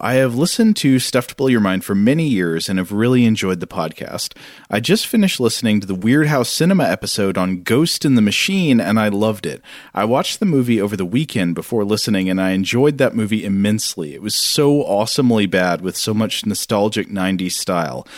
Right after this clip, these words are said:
I don't know if I ever would have known that, uh, that movie existed if you guys hadn't decided to watch it." Well, I'm glad we could bring that weirdness into your life. "Over the years, Stuff to Blow Your Mind has taught me so much and got me thinking about so many different things.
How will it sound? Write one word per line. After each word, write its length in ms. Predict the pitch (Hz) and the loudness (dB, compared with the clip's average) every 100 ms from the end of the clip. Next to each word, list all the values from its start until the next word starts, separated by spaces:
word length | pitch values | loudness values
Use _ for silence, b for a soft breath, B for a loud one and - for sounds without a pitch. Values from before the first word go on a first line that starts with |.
| B B | B B
I 60 | |
don't 200 | 101 170 | 0 0
know 180 | 196 185 | 2 2
if 100 | 156 | 2
I 120 | 127 98 | 2 2
ever 220 | 117 143 | 2 2
would 200 | 127 117 | 2 0
have 120 | 98 | 0
known 360 | 104 117 120 101 | 2 6 6 4
that, 280 | 85 80 - | 0 -4 -6
uh, 240 | 92 95 | -6 -4
that 200 | 92 101 | -2 -2
movie 280 | 113 104 98 | 0 -2 -4
existed 720 | 95 - 190 - 131 117 113 - | -2 0 0 2 2 2 0 -6
if 200 | 98 - | -10 -6
you 100 | 107 | -2
guys 280 | 101 101 - | 0 0 -2
hadn't 340 | 117 123 - | -2 0 -2
decided 480 | 107 113 98 95 87 | -4 -2 -2 -4 -6
to 60 | |
watch 340 | 85 82 67 76 | -6 -6 -6 -8
it." 140 | 60 | -10
Well, 220 | 87 82 76 | -12 -12 -8
I'm 180 | 95 | -8
glad 260 | 90 92 90 | -4 -4 -4
we 120 | 90 | -6
could 100 | 85 78 - - | -10 -14 -14 -6
bring 220 | 90 92 | -4 -2
that 240 | 92 - | -4 -6
weirdness 460 | 92 90 90 87 95 | -6 -6 -4 -6 -6
into 160 | 87 | -6
your 100 | 87 | -4
life. 400 | 87 110 78 _ _ _ _ _ | -2 -4 -6 _ _ _ _ _
"Over 160 | 165 262 | 0 2
the 100 | 269 | 4
years, 280 | 156 110 104 | 4 2 0
Stuff 180 | - 135 | -2 -4
to 80 | - | 0
Blow 120 | 170 | 2
Your 140 | 151 | 4
Mind 280 | 117 92 90 | 4 2 -2
has 200 | 87 95 | -4 -8
taught 240 | - 123 - | -2 -2 -2
me 100 | 117 | -4
so 260 | - 165 | 0 2
much 300 | 180 110 - | 2 0 -2
and 140 | 104 101 | 0 0
got 160 | 104 | 0
me 100 | 107 | -2
thinking 420 | 98 160 165 120 | -4 -4 0 0
about 240 | 101 92 - | 0 -2 -4
so 140 | - | -4
many 220 | 95 104 | -2 0
different 340 | 98 - 85 - | -2 -6 -10 -4
things. 560 | 135 104 67 - - | 0 0 -4 -10 -10